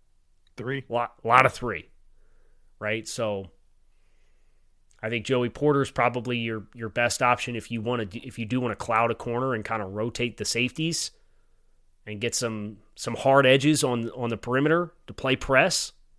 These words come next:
Speaker 2: and tackle. Well, I, I guess you could do that with Pat Pete too.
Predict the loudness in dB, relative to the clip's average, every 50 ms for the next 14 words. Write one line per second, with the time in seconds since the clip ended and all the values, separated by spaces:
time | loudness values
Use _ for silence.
0 | _ _ -20 _ _ _ _ _ _ -12 -8 -8 -6 -4 0 4 6 6 6 6
1 | 4 2 2 0 -2 _ _ _ _ _ _ _ _ _ _ _ _ _ _ _
2 | _ _ _ _ _ _ _ _ _ _ _ _ _ _ _ _ -4 -2 -2 0
3 | 0 0 0 2 2 2 0 0 0 0 0 2 4 4 6 6 6 4 2 -2
4 | -4 -4 -4 -4 -4 -8 -10 -10 -8 -6 -6 -4 -4 -6 -8